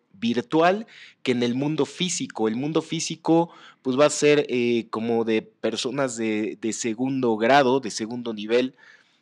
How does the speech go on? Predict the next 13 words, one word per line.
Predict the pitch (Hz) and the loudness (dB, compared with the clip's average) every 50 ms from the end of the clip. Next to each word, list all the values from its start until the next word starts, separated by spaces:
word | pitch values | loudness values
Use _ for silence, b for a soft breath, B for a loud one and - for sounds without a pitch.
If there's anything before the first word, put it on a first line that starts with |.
| b - | b -12
en, | - 110 110 113 117 107 - | -10 -8 -6 -6 -6 -6 -6
que | - 120 | -6 -4
no | 113 117 110 | -4 -4 -4
tu-, | - 123 110 117 110 | -4 -6 -8 -8 -10
que | - - 120 | -8 -4 -4
no | 110 113 110 | -2 -2 -2
tengan | - - 120 127 127 113 113 117 | -2 -2 -2 0 2 2 2 0
esa, | 113 - - 131 120 117 110 - - | -2 -2 0 0 0 0 -2 -4 -6
esa, | - 107 110 104 - - - 123 117 113 110 107 104 101 | -8 -8 -6 -6 -4 -4 -4 -2 -2 -2 -2 -2 -4 -4
mm, | 95 92 87 85 76 _ _ _ _ _ _ _ _ _ _ _ _ _ _ _ _ _ _ _ | -6 -6 -8 -10 -14 _ _ _ _ _ _ _ _ _ _ _ _ _ _ _ _ _ _ _
capacidad | - 117 - - - - - 113 104 120 120 117 | -4 -2 0 0 0 0 2 4 4 6 6 6
de | 107 113 | 4 2
estar | 101 - - - 120 117 117 - - | 0 0 2 6 6 6 6 6 2